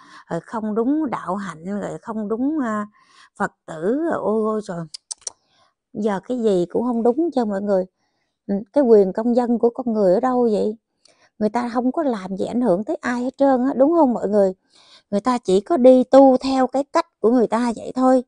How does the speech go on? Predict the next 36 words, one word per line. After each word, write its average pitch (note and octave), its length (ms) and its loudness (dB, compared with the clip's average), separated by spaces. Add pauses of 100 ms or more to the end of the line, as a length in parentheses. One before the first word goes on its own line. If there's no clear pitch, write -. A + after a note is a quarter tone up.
(560)
Mà A3+ 80 4
người A3 140 4
ta B3 120 -2
không C#4+ 360 0
có D4 200 6
làm F#3 420 0 (440)
gian C#4+ 360 2
lận G3+ 280 0
cái C#4 100 2
gì A3+ 120 6
với A3+ 140 2
ai C4 240 -2
hết. E4 240 4 (1700)
Người G3 160 -4
ta G3 140 -8
chỉ G3 220 -2
xin A3+ 240 0
cơm G#3 240 -2
chay G#3 260 -4
thôi. G3 260 -6 (1200)
Rồi F#3 160 -2
cái B3 160 -4
con, A3+ 380 -4
à, G#3+ 260 -6 (140)
con, G#3+ 240 -4
con, G#3 180 -4
con G#3 220 -6
ca A3 160 -4
sĩ E3 320 -6
đó, C#4+ 80 -4 (120)
con, A3+ 180 -6 (220)
con G#3 320 -4
diễn A3 200 0
viên A3 260 0
đó A3+ 80 -2
đó, C4+ 140 -6